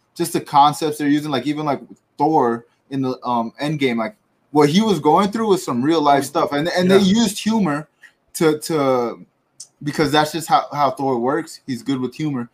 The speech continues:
Speaker 1: But when you think about, like, his story arc, he was very depressed.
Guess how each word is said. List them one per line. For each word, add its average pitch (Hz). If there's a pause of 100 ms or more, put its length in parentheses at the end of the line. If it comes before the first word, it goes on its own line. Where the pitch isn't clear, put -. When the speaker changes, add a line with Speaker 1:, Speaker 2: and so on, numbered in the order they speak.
(320)
Speaker 1:
But 147
when 160
you 185
think 190
about, 175
like, 139
his 175
story 160
arc, 202 (520)
he 208
was 233
very 180
depressed. 139